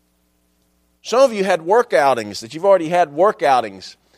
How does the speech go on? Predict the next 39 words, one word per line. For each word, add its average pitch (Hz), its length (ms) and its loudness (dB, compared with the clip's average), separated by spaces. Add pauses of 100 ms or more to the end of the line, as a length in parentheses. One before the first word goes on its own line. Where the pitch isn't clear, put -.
(200)
You've 175 140 -8
spent - 300 -2
Christmas 180 460 -2
parties 143 480 -2
with 113 240 -8
the 107 100 -12
people 160 380 -2
that 135 180 -4
you 139 120 -6
work 147 320 -2
with. 90 260 -8
Some 170 140 -2
of 160 100 -2
you, 139 80 -6
how 196 80 -2
many 233 140 2
of 208 80 0
you 180 80 0
have 170 80 -2
already 165 240 2
done 143 260 -4
some 131 220 -4
of 120 40 -6
that? 117 200 0
Raise 117 200 -2
your 110 120 -12
hand. 95 300 -10 (420)
How 175 140 -2
many 202 260 -2
of 156 100 -2
you 160 140 -6
will 170 320 2
do 135 180 -6
some 127 240 -8
of 120 80 -6
that? 113 180 -2
Raise 110 240 -4
your 98 100 -14
hand. 80 300 -18